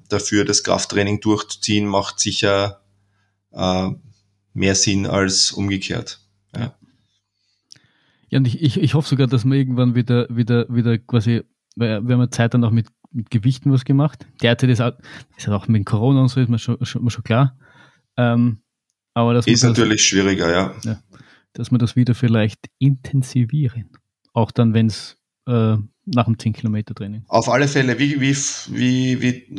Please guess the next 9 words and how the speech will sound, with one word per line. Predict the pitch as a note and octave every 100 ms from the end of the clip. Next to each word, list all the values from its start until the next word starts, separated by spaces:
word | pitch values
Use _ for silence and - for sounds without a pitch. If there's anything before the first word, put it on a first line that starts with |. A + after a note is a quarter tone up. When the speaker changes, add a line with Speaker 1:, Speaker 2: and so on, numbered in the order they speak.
| F2+
Speaker 1:
letztes | - A2+ A2 C#3 B2
Mal | B2 B2
mit | B2 A#2+
dem | B2+
Peter | B2 A2+ C3+
schon | - B2 A#2+
erwähnt, | A#2 G#2 G#2+ C3 B2
ja, | A2 A#2+ G2+ A2 G#2+ A2
ähm, | A2 -